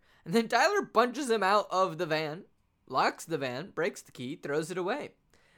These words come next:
And it was very funny watching all of this on the security tape, because the narrator's just yelling, "Get away from the van," at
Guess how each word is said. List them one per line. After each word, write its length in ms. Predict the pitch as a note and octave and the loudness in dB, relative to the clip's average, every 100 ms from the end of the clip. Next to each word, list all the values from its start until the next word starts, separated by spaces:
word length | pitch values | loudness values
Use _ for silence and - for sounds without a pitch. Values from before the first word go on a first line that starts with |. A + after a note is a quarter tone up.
| _ - | _ -10
And 140 | E3 | -6
it 60 | E3+ | -6
was 120 | D#3+ | -4
very 220 | E3+ B3+ | -2 -2
funny 300 | D4 C#3+ D#3+ | -4 -6 -6
watching 320 | B2+ B2+ D3+ | -8 -10 -10
all 120 | C#3+ D3+ | -8 -8
of 140 | C#3+ | -8
this 160 | D#3+ B2 | -12 -12
on 120 | A2+ | -14
the 60 | |
security 460 | A2+ - A2+ A2+ C3 | -16 -16 -12 -12 -10
tape, 280 | C#3 D#3 - | -8 -10 -10
because 300 | A#2+ - A2 | -14 -14 -12
the 80 | A#2+ | -12
narrator's 560 | A#2 C3 D3+ F3 F#3 D3 | -8 -4 -2 -2 -4 -6
just 200 | D3 A#2+ | -10 -8
yelling, 300 | A2+ A#2+ C3 | -8 -8 -8
"Get 160 | A#2+ A#2+ | -8 -6
away 280 | A#2+ A#2 B2 | -6 -6 -8
from 200 | C3+ B2+ | -10 -12
the 100 | A2 | -10
van," 280 | A2+ B2 | -10 -10
at 160 | A#2+ | -12